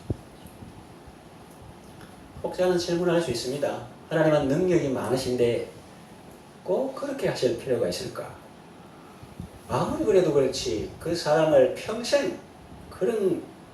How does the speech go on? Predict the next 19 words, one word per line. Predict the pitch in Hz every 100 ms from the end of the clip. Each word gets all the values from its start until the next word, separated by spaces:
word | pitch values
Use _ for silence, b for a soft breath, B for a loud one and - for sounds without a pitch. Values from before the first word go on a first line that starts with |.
| -
고통 | - - - 135
가운데 | 120 101 117 107 95
살게 | - - - 92
하시는 | - - 175 165 - - - - - - - - -
그런 | - 143 131
생각을 | - 139 131 113 -
할 | -
수 | -
있습니다. | - - - - -
그러나 | 135 123 110
여러분, | 120 117 110 - - - - - - - - - - - -
이것은 | 131 131 127
하나님의 | 123 135 131 120 117
능력의 | 107 180 170 127 110 -
문제가 | 104 107 98
아니라 | 90 98 87 - - - - - - -
인간의 | 135 131 139 180 165 139 113 -
연약함의 | 131 139 113 - 90 87 113 160 -
문제입니다. | 196 196 180 170 - -